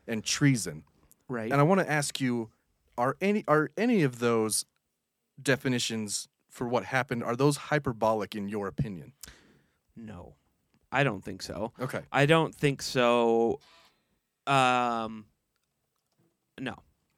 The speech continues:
Speaker 1: All right,
Speaker 2: I
Speaker 1: good.
Speaker 2: really don't. I
Speaker 1: 'Cause
Speaker 2: really don't. <laughs>
Speaker 1: I actually don't either.
Speaker 2: I don't know about treason. Well, sedition, definitely.
Speaker 1: Yeah, so I have, so sedition,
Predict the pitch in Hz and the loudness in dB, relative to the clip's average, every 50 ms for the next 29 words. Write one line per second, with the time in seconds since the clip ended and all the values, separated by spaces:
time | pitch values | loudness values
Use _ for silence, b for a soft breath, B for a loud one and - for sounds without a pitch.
0 | _ _ - _ _ _ _ _ - 143 135 104 - - 123 139 147 170 165 185 | _ _ -20 _ _ _ _ _ 2 4 4 4 2 0 2 4 4 8 8 8
1 | 156 165 143 127 110 - - 131 131 185 160 170 175 170 151 151 151 147 143 247 | 8 6 4 2 0 -4 -2 4 4 6 6 6 4 4 4 4 2 4 2 2
2 | 240 - - - 156 170 185 180 175 - 165 165 165 143 139 147 139 135 127 - | 0 0 2 4 6 8 8 6 4 2 2 4 4 4 6 6 4 4 4 2
3 | 151 135 117 107 175 202 233 240 208 208 160 - - - - - 160 165 170 143 | 0 2 4 4 4 6 6 6 8 8 8 6 4 -2 -6 -2 0 2 2 2
4 | 135 135 131 127 131 92 147 165 170 165 160 147 - _ - - - _ _ - | 0 0 -4 -6 -4 -2 0 2 2 2 0 -2 -6 _ -20 -20 -20 _ _ -2
5 | - 165 151 143 180 226 - - - 151 139 127 - 151 139 127 - 135 127 113 | 0 0 0 4 4 4 4 4 2 2 2 2 6 6 6 6 4 -2 -6 -4
6 | 85 113 143 117 120 120 117 - 151 151 156 196 202 170 - - - 170 151 139 | 2 4 4 4 4 2 2 4 4 4 6 4 2 2 2 -2 0 2 2 0
7 | - - 151 143 135 175 151 - - 107 104 104 | 2 -2 -2 2 4 4 4 4 2 0 -2 -4